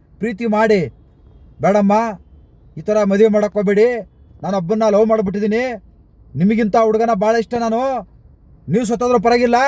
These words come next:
ನಾನು ಆ ಹುಡುಗನ್ನ ಬದುಕಕ್ಕೆ ಬಿಡ್ತೀನಿ, ನಾನು ಆ ಹುಡುಗನ ಜೊತೆಗೆ ಓಡೋಯ್ತೀನಿ, ನೀವು ಹೆಂಗಾರ ಎಕ್ಕಟ್ಟು ಹೋಗ್ಲಿ, ನಾನು ಆ ಹುಡುಗನ್ನ ಮದುವೆ ಆಗೋದು ಅಂತಂದು ಹೇಳಿ. ಎಂಗೇಜ್ಮೆಂಟ್ ಮಾಡಪ್ಪ, ಮಾಡ್ಬೇಕಾದ್ರೆ ಹೇಳಿ. ಆ ಮನ್ಯಾಗ ಗಂಡು ನೋಡಕ್ ಬರ್ತಾನಲ್ಲ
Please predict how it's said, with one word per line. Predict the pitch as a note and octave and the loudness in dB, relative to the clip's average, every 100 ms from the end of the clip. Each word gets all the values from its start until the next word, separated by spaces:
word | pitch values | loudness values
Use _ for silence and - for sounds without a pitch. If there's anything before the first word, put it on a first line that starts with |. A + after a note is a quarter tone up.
| C#4 G3 _ _ _ _ _ _ _ _ - | 0 -4 _ _ _ _ _ _ _ _ -12
ನಾನು | F3 | -6
ಆ | F#3+ | 0
ಹುಡುಗನ್ನ | A3 A#3+ A#3 A#3 C4+ C4+ G#3+ _ _ _ | 2 2 0 0 0 -2 -8 _ _ _
ಬದುಕಕ್ಕೆ | C#3+ F#3+ A3+ | -10 -8 -8
ಬಿಡ್ತೀನಿ, | F#3 F#3 G3+ G#3 F3+ C3 - - - - | -8 -6 -6 -4 -6 -8 -14 -18 -12 -2
ನಾನು | G3 | 2
ಆ | F#3+ | 2
ಹುಡುಗನ | A3+ B3 A3+ | 2 -2 -4
ಜೊತೆಗೆ | G#3+ A#3 | -4 -2
ಓಡೋಯ್ತೀನಿ, | A#3 A#3+ G3+ A3+ A#3+ A3+ D#3+ - - - E3+ | 0 0 -2 -4 -2 -4 -6 -14 -20 -12 -4
ನೀವು | A#3 | -2
ಹೆಂಗಾರ | A3+ B3 C4 | 0 0 0
ಎಕ್ಕಟ್ಟು | A#3+ C4 G3 | 0 -2 0
ಹೋಗ್ಲಿ, | C4 B3+ C#4 C4 G#3 _ _ _ _ _ _ _ _ _ - | 0 2 2 2 -6 _ _ _ _ _ _ _ _ _ -12
ನಾನು | G#3 | -4
ಆ | G#3+ | -2
ಹುಡುಗನ್ನ | C4 C4+ C#4 | 0 -2 -4
ಮದುವೆ | C4 C4 C4+ | -4 -4 -4
ಆಗೋದು | C4 C4 C#4+ C4 F3 _ _ _ _ _ _ _ _ | 0 2 2 2 -6 _ _ _ _ _ _ _ _
ಅಂತಂದು | A#3 C#4+ C#4 | -10 -8 -2
ಹೇಳಿ. | A#3 D4 E4 C#4+ G3+ C3 - _ _ _ _ | 2 2 2 -2 -6 -12 -20 _ _ _ _
ಎಂಗೇಜ್ಮೆಂಟ್ | E3 G#3+ A3+ G#3+ A3 | -16 -12 -10 -10 -6
ಮಾಡಪ್ಪ, | G3 A3 F#3+ G#3 A3 G3 | 0 0 0 -2 -2 -2
ಮಾಡ್ಬೇಕಾದ್ರೆ | F#3+ G#3+ A3 A3 A3 A#3+ C4 | 0 2 0 0 0 2 2
ಹೇಳಿ. | A#3+ G#3 G3 F3 _ _ _ _ _ | 4 2 0 -6 _ _ _ _ _
ಆ | E3 G#3+ G#3 | -8 -4 -4
ಮನ್ಯಾಗ | F#3+ G#3 A3+ A3 | -4 -2 -2 0
ಗಂಡು | F3+ A3+ A3+ | 0 2 0
ನೋಡಕ್ | A#3 A3+ | -2 -2
ಬರ್ತಾನಲ್ಲ | A3 G3 A3+ | -4 -2 0